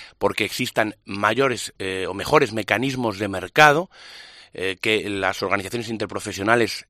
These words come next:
también en el aceite tengan mayor papel, eh, que se puedan tomar decisiones, eh, entre todos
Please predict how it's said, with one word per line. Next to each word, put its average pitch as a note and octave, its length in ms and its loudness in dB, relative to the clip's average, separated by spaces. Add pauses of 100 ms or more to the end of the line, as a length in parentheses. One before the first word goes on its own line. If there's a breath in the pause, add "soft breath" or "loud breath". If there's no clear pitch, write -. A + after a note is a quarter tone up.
(160)
también G#2 360 0
en A#2 120 -2
el G#2+ 80 -4
aceite A2+ 380 -2
tengan A2+ 300 -2
mayor G#2 380 -4
papel, D3+ 480 4 (500 loud breath)
eh, G#2 140 -8
que G#2+ 100 -4
se A2+ 120 -4
puedan B2+ 260 4
tomar B2 300 6
decisiones, A#2 680 0 (400 loud breath)
eh, G#2+ 320 4
entre A2+ 340 2
todos B2+ 400 4